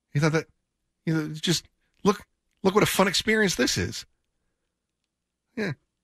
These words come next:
Why don't, why don't you jump into the gorilla cage at the zoo? See what happens. Maybe that gorilla's gonna come up and, and be your best friend and be so curious.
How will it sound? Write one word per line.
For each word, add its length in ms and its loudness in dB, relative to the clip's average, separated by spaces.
Why 120 4
don't, 120 0
why 60 -2
don't 100 -2
you 60 -2
jump 220 4
into 140 4
the 120 4
gorilla 300 4
cage 280 0
at 80 -8
the 80 -2
zoo? 280 0
See 200 2
what 80 6
happens. 440 0
Maybe 120 6
that 100 4
gorilla's 320 4
gonna 120 0
come 140 0
up 160 0
and, 160 -2
and 100 -4
be 60 2
your 100 6
best 220 4
friend 280 -2
and 80 0
be 80 2
so 120 4
curious. 560 0